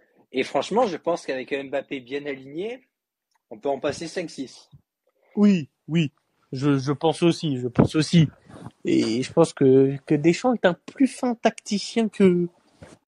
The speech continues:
Speaker 2: que notre ami, euh, de, euh, de l'Albi Céleste. Je sais pas qui c'est le, le, l'entraîneur.
Speaker 1: Lionel Scaloni.
Speaker 2: <laughs> Pas l'impression que tu le connaisses non plus.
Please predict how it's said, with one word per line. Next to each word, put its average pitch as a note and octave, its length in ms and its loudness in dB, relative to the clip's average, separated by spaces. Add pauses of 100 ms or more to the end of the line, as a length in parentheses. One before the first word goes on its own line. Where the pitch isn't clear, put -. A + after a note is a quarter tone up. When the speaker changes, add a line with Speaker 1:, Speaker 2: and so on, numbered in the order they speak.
(100)
Speaker 2:
que E3+ 100 0
notre F3 280 4
ami, F#3 340 4
euh, D#3+ 260 6
de, D3+ 240 2 (1600)
euh, F3 80 2
de D3+ 140 2
l'Albi D3+ 320 4
Céleste. - 640 -2
Je C3+ 160 -6
sais - 160 -6
pas C#3+ 160 2
qui - 160 -16
c'est C#3+ 200 -6
le, C3+ 140 -8 (440)
le, B2 280 -8
l'entraîneur. A#2+ 800 -4 (1000)
Speaker 1:
Lionel C3 760 -4
Scaloni. G#2 640 -6 (880)
Speaker 2:
<laughs> - 60 -4 (1800)
Pas E3 80 6
l'impression D#3+ 460 2
que F3 100 -2
tu E3 80 2
le D#3 60 -4
connaisses F3 360 2
non F#3+ 120 2
plus. - 260 -6